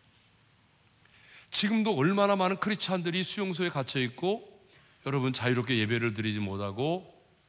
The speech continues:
지하교회에서 예배를 드리고 있습니까? 지금도 사탄 마귀는 이 땅의 지도자들을 통해서 하나님의 나라의 확장을 방해하고 이 땅의 교회를 무너뜨리기 위해서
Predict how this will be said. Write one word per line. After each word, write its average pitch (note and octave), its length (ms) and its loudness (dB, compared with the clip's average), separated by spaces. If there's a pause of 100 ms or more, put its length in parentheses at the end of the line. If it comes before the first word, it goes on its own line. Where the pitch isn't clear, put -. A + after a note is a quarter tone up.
(200)
지하교회에서 D#3+ 640 0
예배를 A2+ 360 0
드리고 G#2 300 -8
있습니까? - 400 -16 (2500)
지금도 C3 280 2
사탄 C3+ 340 0
마귀는 G2 460 -2 (1080)
이 E3 240 0
땅의 F3+ 340 6
지도자들을 D3+ 960 2
통해서 A#2+ 680 -2 (840)
하나님의 F3+ 760 6
나라의 D3+ 460 6
확장을 E3 640 -2
방해하고 G2 560 -2 (720)
이 D#3+ 240 0
땅의 F3+ 340 4
교회를 D3+ 400 2
무너뜨리기 D3 600 0
위해서 A2 580 -2